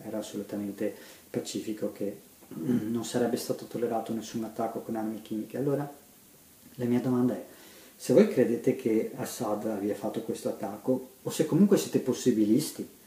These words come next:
ammettete questa possibilità, ma mi spiegate perché lo ha fatto?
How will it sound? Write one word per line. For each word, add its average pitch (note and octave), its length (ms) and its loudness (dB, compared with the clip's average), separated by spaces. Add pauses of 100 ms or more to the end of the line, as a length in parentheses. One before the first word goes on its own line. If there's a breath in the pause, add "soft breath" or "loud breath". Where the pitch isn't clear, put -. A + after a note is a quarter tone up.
ammettete A2+ 480 2
questa A2+ 240 -2
possibilità, A2 760 -2 (640 loud breath)
ma B2 80 2
mi D3 100 8
spiegate - 520 0
perché A2 440 -4
lo G2+ 100 -6
ha G2 40 -8
fatto? - 420 -14